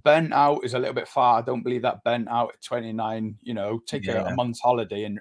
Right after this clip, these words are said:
Speaker 1: and regen. So I don't, I don't believe in burn, burning out, but he did go, and I thought he should. But when I was watching that today, I was thinking, "I wonder what Fabinho, the lighthouse, as they'd call him, his nickname, to be in that number six, Szoboszlai
Speaker 2: Yeah.
Speaker 1: to his right,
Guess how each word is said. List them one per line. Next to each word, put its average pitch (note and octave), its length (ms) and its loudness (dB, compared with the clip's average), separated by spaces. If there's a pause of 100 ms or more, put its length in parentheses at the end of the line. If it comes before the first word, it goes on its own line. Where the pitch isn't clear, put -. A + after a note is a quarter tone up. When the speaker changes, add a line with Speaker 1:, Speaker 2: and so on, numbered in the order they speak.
Speaker 1:
and A2 220 -8
regen. B2 640 -2 (300)
So - 160 0
I B2+ 100 6
don't, C3+ 280 0 (160)
I B2 60 -8
don't B2+ 220 0
believe A#2+ 240 -2
in G#2 180 -4 (180)
burn, A2 400 0
burning G#2 300 -2
out, G#2 220 -2
but - 140 -4
he A#2+ 100 -2
did E3 280 2
go, B2 400 2
and A2+ 120 -6
I G#2 40 -4
thought - 260 2
he A#2 60 0
should. G#2+ 340 -4 (320)
But A2+ 180 4
when B2 100 0
I - 20 0
was B2+ 100 -2
watching D3 300 2
that C#3 160 -2
today, B2 280 0
I G2+ 40 2
was G2 120 -4
thinking, A2+ 400 -4
"I G2 60 -6
wonder C3+ 300 0
what C3+ 180 2
Fabinho, A2 760 -2
the A2 80 -2
lighthouse, A2+ 680 2
as G2 100 -10
they'd F#2+ 200 -10
call G#2 220 -6
him, G#2+ 120 -2
his F#2 160 -10
nickname, G2+ 440 -6 (440)
to B2+ 100 -6
be C3+ 160 2
in C#3 120 2
that C#3 160 0
number C#3 240 0
six, - 640 -6 (160)
Szoboszlai C3+ 580 2
Speaker 2:
Yeah. C3 60 -2
Speaker 1:
to C3 120 -4
his A#2+ 140 -2
right, A#2+ 300 4